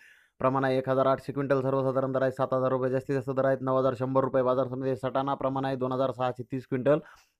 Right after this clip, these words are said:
सर्वसाधारण दर आहेत सहा हजार नऊशे पन्नास रुपये, जास्तीत जास्त दर आहेत नऊ हजार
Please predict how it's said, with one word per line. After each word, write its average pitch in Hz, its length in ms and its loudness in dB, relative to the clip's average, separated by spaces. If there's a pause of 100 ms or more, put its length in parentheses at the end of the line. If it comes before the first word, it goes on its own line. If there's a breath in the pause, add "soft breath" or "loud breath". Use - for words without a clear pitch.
(140)
सर्वसाधारण 135 480 2
दर 135 120 2
आहेत 139 140 4
सहा 131 240 2
हजार 127 220 2
नऊशे 131 260 -4
पन्नास 131 340 -4
रुपये, 135 200 -2
जास्तीत 131 260 -2
जास्त 127 200 -6
दर 135 100 2
आहेत 135 160 2
नऊ 131 160 0
हजार 131 220 2